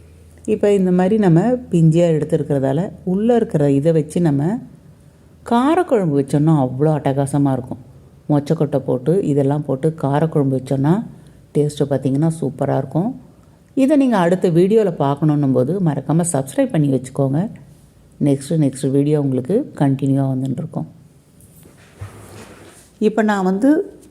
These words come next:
வாழைக்காய் மாதிரி சீவி வச்சிருக்கேன் பாருங்க, அதை வந்து இது மாதிரி தூளா கட் பண்ணிட்டேன். எப்பயுமே தோலை இது மாதிரி தூளா கட் பண்ணிட்டோம்னா சீக்கிரம் பார்த்தீங்கன்னா வதங்கிடும்.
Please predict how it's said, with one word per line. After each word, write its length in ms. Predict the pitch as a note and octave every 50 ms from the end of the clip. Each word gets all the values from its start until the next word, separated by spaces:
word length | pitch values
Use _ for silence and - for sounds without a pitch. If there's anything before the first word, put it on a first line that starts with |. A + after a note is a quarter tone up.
| - -
வாழைக்காய் 680 | - E3 F3+ F#3+ G3 G#3 A3+ B3+ B3 B3 A#3+ G#3 F#3 F3
மாதிரி 200 | F3 F#3 G3 F#3 F3 -
சீவி 200 | F#3 F#3 F#3 F3+ E3+
வச்சிருக்கேன் 400 | D#3 E3 - C#3 - D3+ C#3 C3+
பாருங்க, 220 | C#3+ C#3 C3+ C#3 C3+
அதை 260 | C3 C3+ C#3 D3 D3 D3+
வந்து 120 | D#3 F3
இது 120 | F#3+ E3+ D#3+
மாதிரி 260 | D3 D#3+ D#3+ F3 F3 - F#3
தூளா 260 | F#3+ F#3+ G3 G3 G#3
கட் 280 | G3+ - D#3 C#3+ - D#3
பண்ணிட்டேன். 400 | C#3+ C#3+ C#3 C#3 - - - - - - - - - - - - - - - _ - F#3
எப்பயுமே 320 | F3 F3 F#3+ G3+ G3 F3+ F#3+
தோலை 320 | G3 F3+ F#3 F#3+ G3 F3
இது 100 | D3+ D#3 D3+
மாதிரி 180 | D#3+ E3 E3 E3 D#3+
தூளா 220 | D3 D3 D3+ D#3+ D#3+ E3
கட் 140 | D3 C#3+ C#3+ -
பண்ணிட்டோம்னா 600 | G3 F#3+ F3+ F3 E3+ F3 D3 C3+ C3+ C#3 D#3 E3+
சீக்கிரம் 640 | F3 E3+ E3+ - A3+ A3 A#3 A#3+ A#3 - A#3+ A#3+ F#3
பார்த்தீங்கன்னா 340 | E3 D3+ - D#3 D3 D#3 D#3 C#3+
வதங்கிடும். 580 | C#3 C3+ C3 C3+ C#3 C#3+ C#3 C#3+ C3 C#3 -